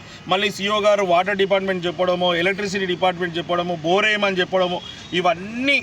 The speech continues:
ఇట్లా చెప్పుకొని పోతే లేట్ అవుతుంది. కాబట్టి అట్లా లేట్ కాకుండా వీలైనంత ఎక్కువ శాతం మెరుగైన సేవలు అందించాలనే ఈ యొక్క కంటోన్మెంట్ వాణి అనే కార్యక్రమం తీసుకోవడం జరిగింది.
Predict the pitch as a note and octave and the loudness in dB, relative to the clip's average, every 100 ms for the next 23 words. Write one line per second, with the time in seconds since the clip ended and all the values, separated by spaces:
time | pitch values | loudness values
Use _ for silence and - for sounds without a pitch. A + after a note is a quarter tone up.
0 | F3+ F#3+ F#3+ F3 A3+ A3+ G#3 G3 G3 D#3+ | -2 -4 -2 -2 0 -2 -2 -2 -2 -2
1 | F3 G#3+ G3+ F#3 F#3 D#3+ D3+ D#3 D#3+ E3 | -2 0 -2 -2 -4 0 0 0 -6 -8
2 | - C#3+ E3 D3+ G3 G#3+ E3 D#3 D#3+ E3 | -8 -8 -6 -2 -2 -2 0 0 0 -4
3 | D3+ D3 C3+ - - - - C3+ F3 A#3+ | -2 0 0 -6 -20 -20 -12 -4 0 2
4 | B3 A#3+ A#3 A3 G#3+ A3 F#3+ - B3 A3+ | 2 2 0 -2 0 0 0 -2 0 0
5 | - F3+ F#3 G3 E3 - C#3 F3 G3 A#3 | 0 0 0 -2 -4 -6 -2 0 2 2
6 | B3 C4 A#3 - G3 A#3 G3+ F#3 G3 F#3 | 2 0 -2 0 0 2 0 0 -4 0
7 | F#3 F3 E3 F3 - - - - F3 F3 | 2 2 -2 -4 -8 -16 -12 -2 0 0
8 | E3 D#3 E3 G3 G#3 G3+ F#3 D#3+ D3+ F3+ | -2 -2 -2 -2 0 0 -2 2 2 2
9 | F#3 D#3 D3+ D#3+ F3 F3 D#3+ C3 D3 E3 | -2 0 0 0 -2 -6 -6 -8 -10 -8
10 | D#3+ D3 D3 C#3+ D3+ D#3+ | -6 -6 -8 -6 -6 -6